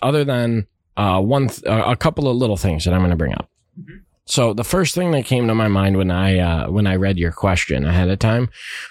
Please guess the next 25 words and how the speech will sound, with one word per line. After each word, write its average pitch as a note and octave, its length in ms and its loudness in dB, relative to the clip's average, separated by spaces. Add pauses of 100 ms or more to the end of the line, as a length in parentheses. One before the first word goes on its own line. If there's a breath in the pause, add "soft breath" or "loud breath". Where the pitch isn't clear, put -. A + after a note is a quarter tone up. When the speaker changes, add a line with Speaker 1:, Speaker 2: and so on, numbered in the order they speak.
(100)
Speaker 1:
was, G#2+ 400 0
uh, F2 260 0
Skinwalker G2+ 600 0
Ranch. - 380 -2 (340)
Speaker 2:
Yeah, C#3+ 240 0 (180)
I G#2 60 -12
mean, B2+ 320 -4
y-, D#3+ 180 -6
there's E3 220 0
plenty F3+ 300 -2
of C3 40 -10
cattle D3+ 240 -2
mutilation B2 460 -4
stories A#2+ 340 -4
that - 120 -10
come D#3+ 160 -8
from - 140 -10
there. - 200 -14
Speaker 1:
Yeah, C3 340 0
and A#2+ 300 0
that's, B2 420 -2
that, G2+ 280 0
I A2+ 160 0
mean, A2 220 2
and, A2+ 420 0